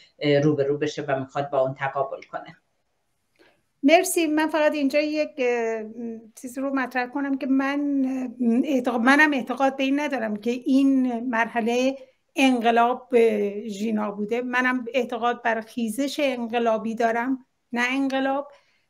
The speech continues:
Speaker 2: اه، و اگرم، اه، خیزش رو مطرح نکردم،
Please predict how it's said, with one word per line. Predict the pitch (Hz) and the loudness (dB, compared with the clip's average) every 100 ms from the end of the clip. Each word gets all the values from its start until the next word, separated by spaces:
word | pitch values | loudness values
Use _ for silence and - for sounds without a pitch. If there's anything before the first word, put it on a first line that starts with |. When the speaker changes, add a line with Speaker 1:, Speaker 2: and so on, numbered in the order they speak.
| - | -4
Speaker 2:
اه، | 269 254 247 | 2 4 4
و | 226 240 | 4 4
اگرم، | 247 247 247 247 226 | 4 2 0 0 -2
اه، | 226 220 220 220 214 214 226 | -2 0 0 -2 -4 -6 -8
خیزش | 220 269 226 247 247 | -8 -6 -2 -2 -2
رو | 240 220 | -2 0
مطرح | 226 214 247 220 | 0 -2 0 0
نکردم، | 226 214 226 208 226 247 277 277 | 0 -2 -2 -2 -4 -2 -4 -6